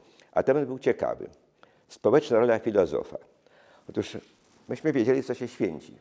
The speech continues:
W każdym razie ja dobrze wiedziałem, bo jestem synem rzemieślnika, który stał się przemysłowcem. I wiem, prawda, jak, co filozofia <laughs> miała do, do rzemiosła i prywatnej inicjatywy. Należało zniszczyć z powodów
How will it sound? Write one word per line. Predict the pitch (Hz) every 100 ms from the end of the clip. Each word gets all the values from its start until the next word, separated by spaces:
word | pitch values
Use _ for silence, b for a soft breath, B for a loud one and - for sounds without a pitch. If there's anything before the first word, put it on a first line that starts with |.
| _
W |
każdym | - 95
razie | 98
ja | 113 113
dobrze | 95 85 82
wiedziałem, | 85 95 110 95
bo | 87 85
jestem | 82 90 80 B B -
synem | - 104 95 - B B -
rzemieślnika, | 67 101 101 92 120 101
który | 104
stał | 101 101
się | 98
przemysłowcem. | - 87 85 107 85 - 117 139 B B B -
I | 80
wiem, | 104 120 131
prawda, | 104 107 113 110
jak, | 98 101 - b b
co | - 131
filozofia | 135 107 101 101 - 123 104
<laughs> |
miała | 101 113 - 139
do, | - B B -
do | 104
rzemiosła | 101 107 107 107 117 107
i |
prywatnej | 104 95 98 98 104
inicjatywy. | 110 127 123 151 104
Należało | 87 90 92 98
zniszczyć | 92 113 107 135
z | -
powodów | 92 98 107